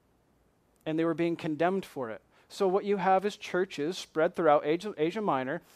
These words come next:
who were holding to contrary beliefs, filling in their Christian theology with the, with the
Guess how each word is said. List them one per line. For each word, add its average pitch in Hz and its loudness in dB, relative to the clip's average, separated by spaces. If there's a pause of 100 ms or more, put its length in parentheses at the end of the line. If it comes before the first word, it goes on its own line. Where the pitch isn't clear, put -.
(140)
who 208 2
were 190 6
holding 180 0
to 160 -6
contrary 170 0
beliefs, 151 -2 (220)
filling 294 4
in 175 2
their 160 4
Christian 214 -2
theology 143 2 (200)
with 156 -6
the, 156 2
with 151 -6
the 139 0